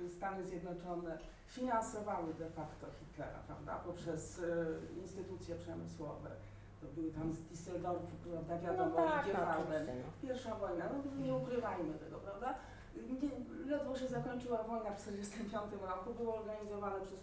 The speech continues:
Speaker 1: Churchilla akcje Dropshot, Unthinkable, czyli zbombardowania nuklearnego stu miast, po Hiroshimie i Nagasaki, zbombardowania stu miast, y, w, w, w ówczesnym Związku Radzieckim, prawda?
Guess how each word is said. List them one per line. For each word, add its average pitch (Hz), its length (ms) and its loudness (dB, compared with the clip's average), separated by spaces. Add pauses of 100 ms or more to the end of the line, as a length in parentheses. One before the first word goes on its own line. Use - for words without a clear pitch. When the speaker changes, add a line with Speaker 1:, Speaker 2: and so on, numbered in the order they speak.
Speaker 1:
Churchilla 190 500 -2 (140)
akcje - 360 -4
Dropshot, 170 460 0
Unthinkable, 156 720 -2
czyli 277 300 0 (300)
zbombardowania 254 920 6
nuklearnego 208 840 0
stu 240 520 0 (160)
miast, 190 380 -2 (600)
po 269 140 6
Hiroshimie 240 640 2
i 196 80 0
Nagasaki, 190 580 -2 (280)
zbombardowania 247 720 6
stu 233 320 2
miast, 208 520 2
y, 196 140 0 (460)
w, - 80 -12
w, 180 1120 -6
w - 60 -6
ówczesnym 202 480 -4
Związku 233 420 2
Radzieckim, - 580 -2
prawda? - 360 -6